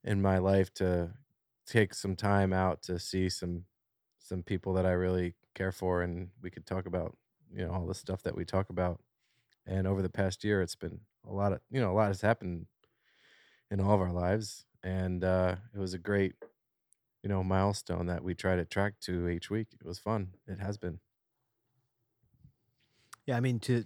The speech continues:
Speaker 2: to Grinder's point, <clears throat> I think this community, this group, um, I mean, everyone in this room has become, you know, some, my closest friends. I mean, I love, I love you guys like family. And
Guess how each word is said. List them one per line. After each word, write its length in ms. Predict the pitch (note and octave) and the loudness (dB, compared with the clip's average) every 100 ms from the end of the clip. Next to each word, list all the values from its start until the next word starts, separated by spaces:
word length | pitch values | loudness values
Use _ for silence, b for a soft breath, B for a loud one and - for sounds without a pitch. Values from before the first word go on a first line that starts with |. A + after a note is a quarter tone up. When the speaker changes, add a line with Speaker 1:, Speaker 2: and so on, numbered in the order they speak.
| - | -4
Speaker 2:
to 100 | A2 | 0
Grinder's 360 | B2+ C3+ A2+ | 2 4 2
point, 300 | - A#2+ A#2+ _ _ - - | 0 2 2 _ _ -18 -6
<clears throat> 340 | E3+ D#3 A2 | 0 2 0
I 80 | G#2+ | -4
think 220 | B2 G#2+ _ | -4 -4 _
this 160 | B2+ A2+ | -4 -4
community, 680 | - A2 A2 G2+ G2 G2 - _ | -4 -4 -2 -2 -4 -6 -10 _
this 160 | G#2+ G2 | -8 -8
group, 380 | - A2 G2 - _ _ _ _ _ _ - | -4 -4 -4 -8 _ _ _ _ _ _ -6
um, 440 | G2 G2 F2+ E2+ E2 _ _ A2+ | -2 -2 -2 -6 -12 _ _ -4
I 80 | |
mean, 300 | G#2 G2 F2+ - G#2 | -2 -2 -6 -12 -6
everyone 360 | G2+ A2 G#2 | -2 0 0
in 60 | G2 | -2
this 180 | F#2 G#2 | -4 -4
room 120 | G2 | -6
has 80 | F2+ | -6
become, 560 | F#2+ - F#2+ F#2 F2+ - | -10 -8 -6 -6 -8 -10
you 100 | F#2+ | -8
know, 120 | F2 F2+ | -8 -8
some, 180 | G#2+ G2+ | -10 -8
my 140 | F#2+ | -8
closest 460 | - G#2+ - - - | -6 -8 -8 -12 -10
friends. 300 | F#2+ F#2+ F#2+ | -8 -6 -6
I 80 | F#2 | -6
mean, 140 | F#2 | -6
I 60 | F#2 | -6
love, 200 | F#2 E2+ | -8 -8
I 60 | G2+ | -10
love 160 | F#2+ | -8
you 80 | F#2 | -8
guys 240 | F2+ F2+ F#2 | -10 -10 -10
like 180 | E2+ | -10
family. 540 | - G2 F#2 F2 D#2+ _ | -10 -8 -8 -8 -12 _
And 400 | F#2 F2 F2 E2+ | -12 -10 -10 -14